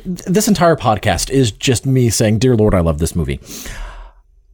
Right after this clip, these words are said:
I love so much, uh, again, major spoilers, whatever. We've already said that. After he kills Strickland, which I know that you wanna, uh, come back to and talk about that actual death scene.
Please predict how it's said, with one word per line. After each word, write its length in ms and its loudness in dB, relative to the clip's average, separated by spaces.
I 100 0
love 420 0
so 560 2
much, 580 2
uh, 280 2
again, 240 4
major 200 4
spoilers, 380 0
whatever. 260 0
We've 220 0
already 220 0
said 220 -2
that. 220 0
After 280 -2
he 100 2
kills 220 0
Strickland, 420 -4
which 320 -2
I 80 0
know 140 2
that 160 -2
you 100 2
wanna, 300 2
uh, 180 0
come 160 0
back 200 0
to 180 -2
and 80 -2
talk 240 0
about 340 -2
that 160 0
actual 380 -4
death 220 -2
scene. 340 -2